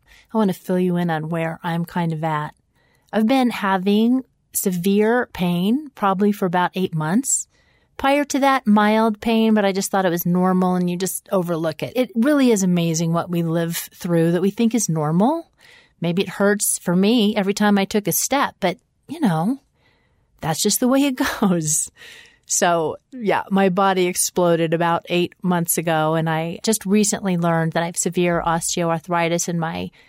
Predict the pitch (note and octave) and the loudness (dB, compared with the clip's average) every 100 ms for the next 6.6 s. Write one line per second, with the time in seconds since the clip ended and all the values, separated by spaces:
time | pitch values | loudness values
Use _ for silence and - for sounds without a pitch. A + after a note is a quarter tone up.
0 | _ - D3+ - F#3+ F#3+ F3 D#3+ D#3+ D#3+ | _ -6 -4 0 0 0 -2 -4 -2 -2
1 | E3 F3 E3+ E3 E3 F3 F#3+ F#3+ G3 G3 | 0 0 0 0 0 -2 -4 -4 -2 -2
2 | - F3+ F#3 F#3 F3+ F3 F3+ F3+ F#3+ G3+ | 0 -2 -2 -2 -2 0 0 0 2 0
3 | F#3 F3 - _ G#3+ F#3+ F#3+ F#3 G3 G3+ | 0 -4 -6 _ -2 2 2 2 2 2
4 | G3+ F#3+ E3+ E3+ G3+ - B3 B3+ F#3 F#3 | 0 -4 -4 -4 -4 -2 -2 0 -4 -6
5 | - G3 G3+ G#3 F#3 F#3 G#3 - - A3 | -4 0 0 0 0 0 0 -2 -4 -4
6 | A3 - B3 A#3+ A#3+ B3+ | -2 -2 0 2 2 0